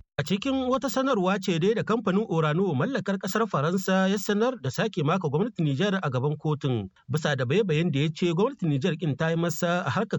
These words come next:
kasuwancin ma'adanan da yake haƙowa, wanda ya jefa mahakar Somayar da ke arewacin Nijar a cikin mummunan yanayi na rashin kuɗi tare da haddasa masa asara mai yawa. Matakin dai na zuwa ne bayan korar ƙarar da Oranon ya shigar kan gwamnatin Nijar a watan Disambar shekarar da ta gabata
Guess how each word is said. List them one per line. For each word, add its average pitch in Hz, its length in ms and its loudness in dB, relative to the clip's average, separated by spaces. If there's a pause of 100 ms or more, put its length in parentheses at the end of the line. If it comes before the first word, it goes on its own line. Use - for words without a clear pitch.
kasuwancin 170 640 -2
ma'adanan 127 480 0
da 135 60 0
yake 156 200 -2
haƙowa, 120 680 -2 (440)
wanda 120 260 0
ya 143 100 2
jefa 147 280 0
mahakar 160 320 0
Somayar 147 400 0
da 131 80 -4
ke 123 200 -4
arewacin 156 400 0
Nijar 151 440 0
a 120 80 -4
cikin 180 240 -2
mummunan 165 400 2
yanayi 175 340 2
na 156 100 2
rashin 160 280 0
kuɗi 165 360 -4
tare 139 220 0
da 127 100 -2
haddasa 165 440 -2
masa 226 240 -4
asara 180 400 0
mai 107 200 -4
yawa. 107 400 -2 (180)
Matakin 135 460 0
dai 147 160 0
na 131 160 0
zuwa 127 300 0
ne 143 220 2
bayan 151 340 0
korar 131 280 -2
ƙarar 170 300 -2
da 196 80 -2
Oranon 123 400 0
ya 131 80 0
shigar 139 380 -2
kan 156 180 0
gwamnatin 160 320 -2
Nijar 113 400 0
a 117 60 -2
watan 151 260 -2
Disambar 202 320 -2
shekarar 127 360 -6
da 113 60 -6
ta 220 140 -4
gabata 110 600 -2